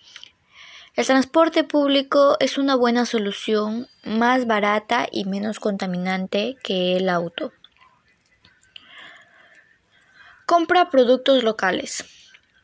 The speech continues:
Una de las cosas que más contamina son los vehículos, y compara-,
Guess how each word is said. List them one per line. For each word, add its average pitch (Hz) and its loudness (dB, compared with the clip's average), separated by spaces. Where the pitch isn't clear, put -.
Una 330 2
de 320 6
las 247 2
cosas 262 -2
que - -6
más 233 -2
contamina 220 -2
son 220 -4
los 226 -4
vehículos, - -4
y 269 -2
compara-, 233 2